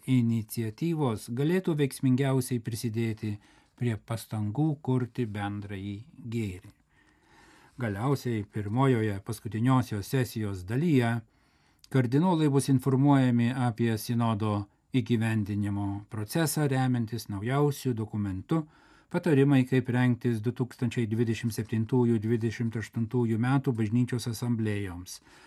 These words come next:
pasirengimo etapai, kriterijai ir priemonės. Antroji sesijos dalis suteiks galimybę laisvam kardinolų ir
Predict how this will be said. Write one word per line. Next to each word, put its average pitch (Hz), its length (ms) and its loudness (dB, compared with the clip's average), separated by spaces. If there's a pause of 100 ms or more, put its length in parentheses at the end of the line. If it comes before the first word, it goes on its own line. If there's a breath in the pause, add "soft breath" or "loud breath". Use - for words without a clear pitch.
(160 loud breath)
pasirengimo 143 1000 2 (160)
etapai, 156 640 -2
kriterijai 131 800 0 (240)
ir 127 400 4 (180)
priemonės. 104 800 -2 (580 soft breath)
Antroji 175 400 4
sesijos 120 560 0
dalis 120 460 -2 (420 soft breath)
suteiks 123 640 -4 (100)
galimybę 113 680 -2 (480 soft breath)
laisvam 127 640 2 (100)
kardinolų 127 720 0 (140)
ir 160 180 -2